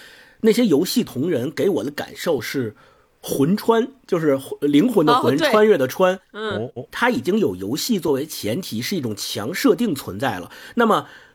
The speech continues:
Speaker 1: 作为写游戏同人的这些人，我们只需要把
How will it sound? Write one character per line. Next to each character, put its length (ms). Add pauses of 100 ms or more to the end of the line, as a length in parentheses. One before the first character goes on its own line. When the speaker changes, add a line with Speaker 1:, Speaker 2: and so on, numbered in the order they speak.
Speaker 1:
作 160
为 160
写 220
游 140
戏 140
同 220
人 120
的 80
这 120
些 120
人， 280 (100)
我 120
们 160
只 160
需 200
要 120
把 300